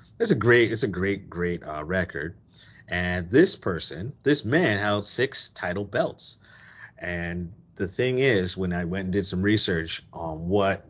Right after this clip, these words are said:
what brought him into the fore, he was inspired by watching the Seoul Olympic Games on T V. So here you have a Trinidadian, uh, man in Kitchener, young guy,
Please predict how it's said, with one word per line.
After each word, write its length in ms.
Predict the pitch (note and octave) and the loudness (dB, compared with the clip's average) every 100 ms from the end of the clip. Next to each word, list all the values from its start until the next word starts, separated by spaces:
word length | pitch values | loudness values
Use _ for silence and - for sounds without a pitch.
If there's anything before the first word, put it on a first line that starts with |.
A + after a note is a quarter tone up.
| - | -12
what 200 | F2 F#2+ - - - _ - | -6 -6 -8 -14 -20 _ -4
brought 240 | G#2 F#2+ | 2 2
him 240 | - B2 G#2 | 2 0 0
into 240 | G#2+ F#2+ | -4 -6
the 100 | E2 | -10
fore, 420 | - E2 C#2+ E2 - - - - - | -10 -8 -8 -10 -14 -20 -20 -20 -20
he 240 | - A2 | -6 -2
was 280 | G#2+ G2+ F#2+ | 2 2 0
inspired 680 | F#2 - - E2+ E2 F#2+ G2 | -4 -4 -4 -2 2 2 2
by 100 | G2 | 0
watching 560 | F#2 D#2+ D#2 - F#2+ F#2+ | 0 -2 -4 -4 -4 -4
the 80 | |
Seoul 320 | F2 D2+ C#2+ E2 | -6 -8 -6 -6
Olympic 380 | D2 D2+ F#2 | -6 -8 -8
Games 260 | - D2 D2+ | -8 -12 -8
on 140 | E2 | -8
T 160 | - F2+ | -6 -4
V. 240 | A#2+ - - - - - - | -4 -6 -8 -20 -20 -20 -14
So 160 | - A2 | 2 6
here 120 | C3+ | 8
you 180 | D#3+ C3 | 8 8
have 360 | G#2+ F#2+ F#2 E2+ | 6 4 2 -2
a 60 | |
Trinidadian, 840 | F2 B2 A#2 G#2+ G#2+ G2+ E2 D2+ E2+ - | -6 -4 0 2 2 0 -6 -8 -12 -10
uh, 220 | D#2+ D2+ | -10 -10
man 320 | D#2+ C#2 E2+ - | -12 -12 -12 -12
in 180 | F2 F2+ | -8 -6
Kitchener, 560 | - A2+ - C2+ D#2+ G#2+ - | -2 -2 -2 -6 -8 -10 -10
young 240 | F2+ A2 | -4 -2
guy, 380 | A2+ E2+ D2 E2 | 0 0 -2 -6